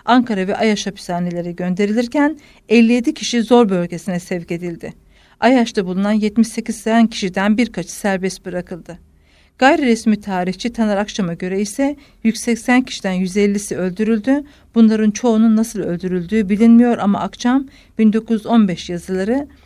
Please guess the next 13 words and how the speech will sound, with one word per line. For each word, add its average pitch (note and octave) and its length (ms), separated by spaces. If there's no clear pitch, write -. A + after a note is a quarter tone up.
parantez G3+ 460
içinde A#3 360
iletişim G#3+ 640
iki G3+ 240
bin G3 120
on A3+ 140
sayfa G3+ 380
on G3 200
beş G#3 160
otuz F3 260
yedi F#3 200
adlı F#3 220
kitabında A3 600